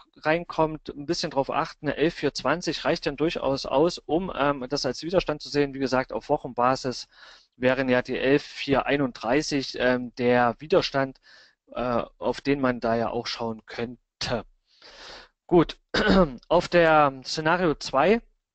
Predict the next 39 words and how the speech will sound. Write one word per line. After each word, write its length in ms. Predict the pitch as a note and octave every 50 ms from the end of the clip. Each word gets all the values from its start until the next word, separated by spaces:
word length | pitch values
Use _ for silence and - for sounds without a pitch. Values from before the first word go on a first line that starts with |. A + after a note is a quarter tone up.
| _ _ _ _ _ _ _ _ _ _ _ _
wie 80 | -
gesagt, 340 | E3 C#3+ B2+ C3+ C#3+ C#3 -
also 180 | B2 C3+ B2+ C3+
hier 200 | B2+ C3 D#3+ D3+
habe 160 | D3 - C#3+
ich 120 | C#3 -
das, 220 | - D3+ C#3 - -
ähm, 280 | F#2+ A#2+ B2+ B2+ B2+ B2+
geschrieben, 520 | C3 B2 - - D#3+ E3 D#3 D#3 D3 C#3+ - _ - - - - - _ _ _ _
dass 280 | - C3 C3 - - -
halt, 320 | C3 B2+ B2+ B2+ B2+ - -
ähm, 240 | A#2 B2 B2 A#2+ G#2+
es 160 | B2 B2+ -
wird 140 | E3 E3 -
nur 100 | F#3 G#3
passieren, 360 | - F3+ D#3 - - F3+ E3+
wie 60 | D3+
gesagt, 280 | D3 C#3 D3 C#3+ - -
wenn 100 | C#3 C3
in 120 | B2 B2+
der 100 | A#2+ A2+
Kasse 300 | - - - D#3+ - -
gekauft 420 | A#2+ A#2 - - - E3+ F3+ - -
wird 240 | D#3 D3 C#3+ - - _ _ _ - - - - _ _ _ _
und 240 | - B2+ B2 A#2 -
da 160 | B2 B2+ B2+
halt 220 | C3 B2 - -
hauptsächlich 420 | C3 C3+ - - C3 A2+ A#2 A2+ -
Schieflagen 460 | - D#3+ D#3 - C3 B2 B2 B2 A#2+
sind, 240 | - C3 A#2+ A#2 -
die 80 | C#3+
dann 160 | - C#3+ A#2+
auf 200 | G#2+ A2 A#2+ -
den 280 | - B2 D#3+ - - - _
dax-Index 760 | - B2+ C3 - - - - - C#3+ D#3 C#3+ C3+ A#2+ - -
als 160 | - - - -
solches 300 | A#2 A#2 A#2 A2+ G2 -
auch 180 | - G#2+ -
durchdrücken. 560 | _ - A2+ A2+ G#2+ - - - F#2 - F#2